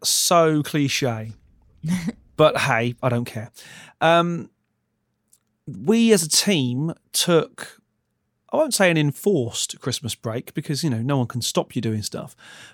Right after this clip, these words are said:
Speaker 1: But with the family this year and everything, I said, "Right, you know, I'm gonna actually not work for two whole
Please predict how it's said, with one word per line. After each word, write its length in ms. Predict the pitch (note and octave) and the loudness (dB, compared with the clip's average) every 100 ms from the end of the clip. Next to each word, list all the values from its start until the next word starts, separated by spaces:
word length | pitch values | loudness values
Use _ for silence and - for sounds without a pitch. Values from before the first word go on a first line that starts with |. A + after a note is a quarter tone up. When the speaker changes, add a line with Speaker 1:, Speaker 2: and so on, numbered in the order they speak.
| _ | _
Speaker 1:
But 400 | E3+ - - - | 4 4 -2 4
with 220 | G3+ G#3 | 4 4
the 60 | |
family 440 | F#3+ F3+ F3 E3+ E3+ | 0 2 2 0 0
this 280 | D#3+ D3+ - | 0 0 0
year 200 | D3+ D3 | 0 2
and 100 | D3 | 0
everything, 280 | D3 C#3+ | 0 -2
I 60 | D3 | -2
said, 180 | C#3+ B2+ | -4 -2
"Right, 200 | B2+ - - _ A3 - _ - | -2 -2 -8 _ _ -20 _ -4
you 60 | C#3+ | -2
know, 120 | B2+ | 0
I'm 180 | D3 D#3+ | 2 2
gonna 160 | D#3+ D#3+ | 2 2
actually 380 | D3+ - D3 | 0 -2 -2
not 440 | C#3+ D3 F3 - - | 2 4 4 2 0
work 540 | C#3+ A#2 G#2+ - - _ _ _ | 0 2 -2 -8 -16 _ _ _
for 140 | _ B2+ - | _ -10 -8
two 640 | - - D3 C#3 C#3 C#3 C3+ _ _ | -8 -2 0 2 0 -4 -8 _ _
whole 680 | - C3+ B2+ A#2 A2+ A2+ | -2 2 2 0 -4 -8